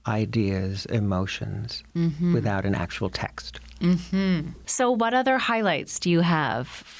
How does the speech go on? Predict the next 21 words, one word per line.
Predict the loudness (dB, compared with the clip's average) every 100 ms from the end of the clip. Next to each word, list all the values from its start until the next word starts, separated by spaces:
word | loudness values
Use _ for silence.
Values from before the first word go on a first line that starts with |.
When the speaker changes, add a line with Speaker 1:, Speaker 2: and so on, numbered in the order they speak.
| -2
Speaker 2:
um, | 0 0 -2
for | -4 0 0 0
us, | -2 0 0 0
or | -2 2
anything | 4 4 2 2
else | 2 2 0
about, | 0 2 2 2 0 -2
uh, | 0 0 -2
the | -2
upcoming | -2 -4 -4 -2 -4
festival, | -4 -2 0 0 2 4 4 4 2
or, | 0 0 0 -2
uh, | -2 0
any | 2 4
other | 4 4
educational | 2 2 0 0 0 0 2
initiatives | 2 0 -2 0 0 0
that | 0
our | 0 0
listeners | 2 2 2 4 6 4 2
can, | -2 -2 0 0